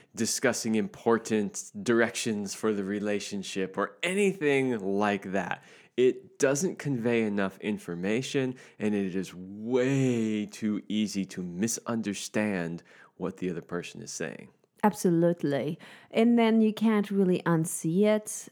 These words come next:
Speaker 2: and then you have to do damage control, and that just really sucks. So we are so blessed to have access to such technology nowadays. There's so many things that we can do. And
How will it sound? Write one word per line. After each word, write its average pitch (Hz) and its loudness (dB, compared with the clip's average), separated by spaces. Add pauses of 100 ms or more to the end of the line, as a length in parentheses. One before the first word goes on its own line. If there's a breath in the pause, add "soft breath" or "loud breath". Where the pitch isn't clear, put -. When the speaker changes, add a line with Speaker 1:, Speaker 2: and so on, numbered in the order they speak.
Speaker 2:
and 156 4
then 165 4
you 165 2
have 156 -2
to - -10
do 160 0
damage 170 4
control, 156 2
and 147 2
that 151 2
just - -8
really 190 2
sucks. - 0 (340 loud breath)
So 262 6 (100)
we 277 6
are 294 6
so 339 4
blessed 160 4 (100)
to 190 6
have 214 4
access 214 2
to 202 -4
such - 0
technology 175 4
nowadays. 156 4
There's 175 2
so - 0
many 214 6
things 180 2
that 170 2
we 170 2
can 190 4
do. 269 4 (560 loud breath)
And 233 6